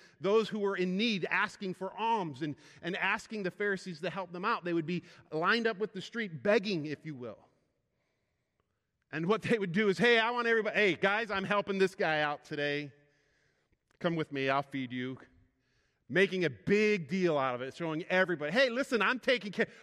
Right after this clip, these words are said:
aren't I cool? I'm the guy, I know." Right? Like, we look at this now in our own minds and we go, "Man, this is insane." You see somebody doing that in today's day and age and you go, "Man,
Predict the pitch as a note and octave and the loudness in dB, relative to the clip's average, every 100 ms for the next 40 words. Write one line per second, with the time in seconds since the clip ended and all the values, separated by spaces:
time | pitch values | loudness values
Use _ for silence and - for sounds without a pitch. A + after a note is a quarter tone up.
0 | - F#3 G#3+ G#3 G3+ G#3+ A3 A#3+ A#3 _ | -4 2 4 4 2 0 -2 -2 -6 _
1 | _ _ _ _ _ _ - C#3+ A2+ G#2+ | _ _ _ _ _ _ -10 -8 -4 -2
2 | G#2 A#2 F#2+ F#2+ - - _ _ _ _ | -2 -4 -6 -12 -16 -20 _ _ _ _
3 | - - - A3 C#4+ A#3+ F3+ A#3 C4 B3+ | -20 -16 -2 0 2 2 0 2 4 4
4 | F4+ F4+ A#3 B3 B3 B3+ C#4 A#3+ A3+ B3+ | 2 0 -2 -4 0 0 2 2 2 2
5 | B3 G#3+ F#3+ G3 F#3+ F#3 A3+ C4 A#3+ F#3 | 2 2 0 -4 -4 -2 -2 -4 -6 -6
6 | F3+ F3 - D4+ E4+ B3+ A2 F2 _ _ | -6 -6 -8 -4 0 -2 -4 -12 _ _
7 | _ _ _ _ _ _ - A#3+ D#4 D4 | _ _ _ _ _ _ -4 0 0 0
8 | C#4+ C4+ A#3+ A#3+ B3 A3+ A3+ A3 - G3+ | 2 2 0 -2 0 0 0 -2 -2 2
9 | A#3+ D#4+ A3 D3 G3+ F#3+ F#3 G3 G3+ F#3+ | 2 2 -2 0 2 4 2 0 -2 -4
10 | G#3 G3+ F#3 B3 E3 | -4 -2 -2 -4 -6